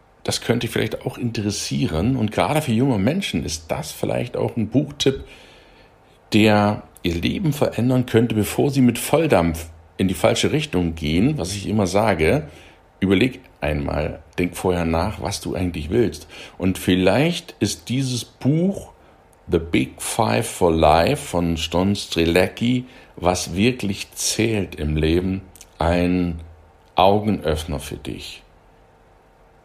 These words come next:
Im Buch geht es um zwei Sachen. Wird die Geschichte eines, eines Mannes erzählt von Joe.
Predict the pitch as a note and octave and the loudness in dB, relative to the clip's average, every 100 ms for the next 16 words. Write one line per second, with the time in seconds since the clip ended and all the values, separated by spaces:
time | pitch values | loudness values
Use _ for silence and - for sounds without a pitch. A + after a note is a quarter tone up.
0 | - G2+ - C3 F3 G#3 - - _ _ | 0 0 4 2 2 0 -8 -20 _ _
1 | - - G#2+ - A#2 - - - _ _ | -8 0 0 2 0 0 -8 -14 _ _
2 | _ _ _ - F2 F2 E2 - D#2+ F2 | _ _ _ -2 0 0 -2 2 2 2
3 | E2+ E2 E2 - - - - - - _ | 2 0 0 -8 -12 -16 -20 -20 -20 _
4 | _ _ - - - - - - D3+ D3+ | _ _ -20 -10 -10 -10 -8 -2 -2 -2
5 | - C2+ - - - - F#2 A2 A#2 - | -6 -6 -8 -14 -16 -8 -2 0 0 -4
6 | - G2 G2 - - - - - - A2 | 0 0 0 -4 -12 -14 -20 -4 4 6
7 | D#3 | 6